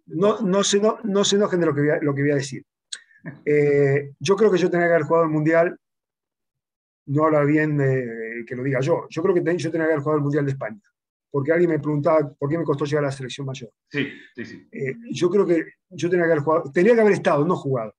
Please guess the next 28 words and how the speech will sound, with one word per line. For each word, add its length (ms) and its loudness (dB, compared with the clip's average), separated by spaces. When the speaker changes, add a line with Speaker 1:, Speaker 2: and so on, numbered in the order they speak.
Speaker 2:
tenía 180 -2
que 40 2
haber 140 2
estado 180 0
en 40 -4
el 40 -4
Mundial 260 -2
de, 120 -10
de 60 -10
España, 440 -16
porque 380 0
el 200 2
ochenta 440 0
y 60 4
uno 180 2
fue 160 -4
un 60 0
año 180 0
muy 160 0
importante 380 0
en 60 0
mi 100 0
carrera, 480 2
el 80 -2
ochenta 300 -8
y 60 -2
dos 120 0
también, 520 0